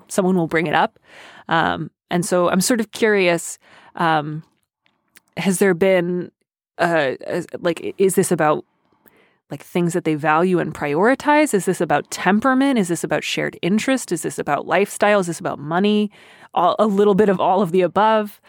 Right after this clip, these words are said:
Um, and I, I, I just don't know. I can't quite speak to that. But I think in addition to really acknowledging and addressing your intense levels of grief, it doesn't sound like you have shared this with them.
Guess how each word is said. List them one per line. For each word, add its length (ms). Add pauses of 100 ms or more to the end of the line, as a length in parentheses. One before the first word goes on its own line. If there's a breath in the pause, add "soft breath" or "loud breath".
(340 loud breath)
Um, 480 (520)
and 120
I, 140
I, 400
I 60
just 200
don't 160
know. 80
I 80
can't 220
quite 180
speak 220
to 60
that. 200
But 120
I 80
think 420 (160)
in 200
addition 540
to 460 (260)
really 460
acknowledging 580
and 80
addressing 520
your 340 (180)
intense 580
levels 240
of 120
grief, 380 (440 loud breath)
it 140 (280)
doesn't 380 (160)
sound 560
like 380 (400)
you 260
have 240
shared 480
this 340
with 160
them. 300